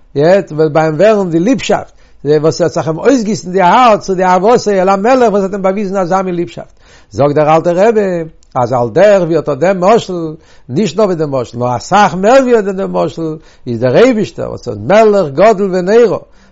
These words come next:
דער אייבערשטער, וואס איז מלך, מלכי המלכים, וואס ער איז קדוש און מבדיל פון אלע עולמות און פון אלע מלאכים און פון אלע שרפים און פון אלע נברואים, פון אלע ספירות,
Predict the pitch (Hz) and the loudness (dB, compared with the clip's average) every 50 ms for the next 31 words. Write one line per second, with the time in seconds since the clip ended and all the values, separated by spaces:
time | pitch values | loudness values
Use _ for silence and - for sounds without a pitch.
0 | _ - 120 117 143 202 226 202 202 170 - 196 185 180 170 - 170 151 139 143 | _ -6 -2 0 4 4 4 2 2 -2 -2 0 0 0 0 -2 -2 -4 -2 0
1 | 165 202 220 214 208 202 180 139 156 185 190 214 220 160 190 202 190 185 180 180 | 2 2 4 4 2 2 0 -2 -2 0 2 2 2 0 0 -2 -2 0 0 2
2 | 202 220 - - 190 180 156 156 139 113 156 147 147 139 - - 165 220 220 180 | 2 2 2 0 -4 -4 -4 -4 -4 -4 -4 -4 -4 -6 -4 0 2 2 2 2
3 | 175 202 196 175 - 175 175 165 175 208 226 208 196 196 190 147 143 165 165 175 | 0 0 0 -2 -6 -6 -6 0 2 2 2 2 0 -2 -4 -4 -4 -6 -2 0
4 | 190 214 208 202 202 202 233 233 220 190 151 131 120 120 - - - - - - | 0 2 2 2 2 2 2 0 0 -2 -4 -6 -10 -12 -14 -20 -20 -20 -20 -12
5 | - 143 123 104 135 139 156 175 214 214 214 202 202 202 196 196 202 214 214 - | -10 -10 -8 -6 -4 -2 0 2 2 2 2 2 2 2 4 4 4 4 4 2
6 | 156 143 123 117 107 123 139 156 180 208 208 196 - - 175 170 208 226 - - | -2 -10 -10 -10 -10 -6 -2 0 0 2 0 0 -2 -4 0 2 4 2 2 0
7 | 160 143 123 120 107 120 139 151 170 202 202 196 190 175 180 180 160 165 175 170 | -6 -10 -10 -10 -10 -6 -2 0 0 2 2 0 -2 -2 -4 -6 -4 -6 -4 -4
8 | 175 160 175 208 240 254 240 220 202 151 156 175 180 190 208 202 180 - - 233 | -4 -2 0 2 2 2 2 0 -2 -4 -4 -2 0 0 0 0 -2 -6 -6 -6
9 | 254 247 226 214 202 185 156 | -4 -2 -2 -2 -2 -4 -8